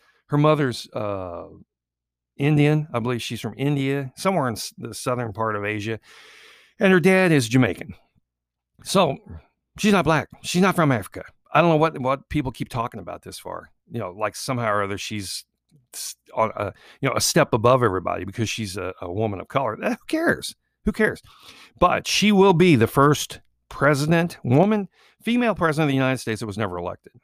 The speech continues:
And I don't know about you, but that, that scares me. It really does. You know, she's down there laughing and carrying on about the, uh, the, the crisis at the border.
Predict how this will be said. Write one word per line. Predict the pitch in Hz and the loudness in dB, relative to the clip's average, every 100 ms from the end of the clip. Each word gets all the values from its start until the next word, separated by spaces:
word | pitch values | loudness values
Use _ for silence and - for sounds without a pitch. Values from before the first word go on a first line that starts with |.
| _ _ _ _ _ _ - | _ _ _ _ _ _ -4
And | 165 | 0
I | |
don't | 208 | 2
know | |
about | 156 117 | 2 0
you, | 143 | -4
but | 110 | -4
that, | 117 _ 180 | -6 _ -6
that | 131 - | -6 -6
scares | - 135 110 90 | -10 -8 -8 -10
me. | 87 - _ _ _ - | -16 -20 _ _ _ -12
It | |
really | 107 110 | -8 -8
does. | 95 92 - - _ _ _ _ _ _ _ _ - | -8 -14 -16 -20 _ _ _ _ _ _ _ _ -8
You | |
know, | 101 98 | -8 -8
she's | - 156 | -6 -2
down | 165 135 | 0 0
there | 113 | 2
laughing | 107 107 110 113 | 4 4 2 0
and | 107 98 | -2 -2
carrying | 123 110 104 | -2 -2 0
on | 104 104 | -2 -2
about | 98 98 95 | -2 -4 -6
the, | - 95 | -10 -8
uh, | 90 87 - | -8 -10 -12
the, | 98 - | -14 -14
the | 107 | -4
crisis | 123 110 - 110 | 0 0 0 -6
at | 107 | -8
the | 101 | -10
border. | 92 90 92 101 | -8 -6 -4 -6